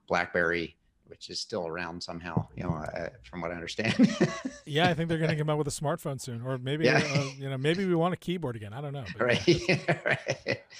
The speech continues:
Speaker 2: But right, like, Block-, Blockbuster's a great example, right? They
Speaker 1: Yeah.
Speaker 2: were a video, they were specifically a physical video rental company.
Speaker 1: Mm-hmm.
Speaker 2: And Netflix is like, "Well, we can do video rental and we could do it physical," but then they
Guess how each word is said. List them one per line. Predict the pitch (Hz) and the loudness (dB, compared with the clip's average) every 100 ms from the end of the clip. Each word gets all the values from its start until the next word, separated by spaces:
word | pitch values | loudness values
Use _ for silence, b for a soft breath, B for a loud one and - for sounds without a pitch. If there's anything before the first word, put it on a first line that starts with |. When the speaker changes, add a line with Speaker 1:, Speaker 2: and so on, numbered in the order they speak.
| B 160 | B 0
Speaker 2:
But | |
right, | 185 214 | 2 4
like, | 190 | 2
Block-, | 175 196 196 - | 2 2 0 0
Blockbuster's | 165 196 208 - 170 | 0 2 0 -2 -4
a | |
great | 165 185 | -2 -2
example, | 170 190 190 123 | -2 -4 -4 -4
right? | 135 - | -4 -4
They | 143 147 | -4 -2
Speaker 1:
Yeah. | 143 | -2
Speaker 2:
were | 139 | -2
a | 135 127 | -4 -6
video, | 113 135 135 135 135 131 131 123 _ _ _ _ _ _ - | -6 -4 -2 -2 -2 -2 -4 -8 _ _ _ _ _ _ -6
they | 139 | -2
were | 139 135 | 0 -2
specifically | 117 - - - 156 156 147 | -4 -8 -8 -6 -4 -4 -2
a | 131 | -4
physical | - - 147 147 - 156 143 143 | -6 -4 -2 -2 -4 -4 -4 -6
video | 120 135 135 139 135 | -4 -4 -2 -2 -4
rental | 131 160 - 110 | -4 -6 -6 -10
company. | 90 80 82 71 b b b | -12 -14 -16 -20 b b b
Speaker 1:
Mm-hmm. | 110 110 | -2 0
Speaker 2:
And | |
Netflix | 143 170 175 - | 2 2 0 -2
is | 143 | 0
like, | 135 | 0
"Well, | 143 139 | 0 -2
we | 160 | -2
can | 196 | -2
do | 160 | -4
video | 123 143 160 | 0 0 0
rental | 120 123 123 147 160 139 | -2 -6 -6 -4 -6 -6
and | 127 127 | -6 -4
we | 127 | -6
could | 127 | -2
do | 131 | -2
it | 120 | -2
physical," | 143 160 151 139 | -2 -2 -2 -4
but | 123 | -4
then | 131 139 | -4 -4
they | 131 127 127 | -4 -4 -6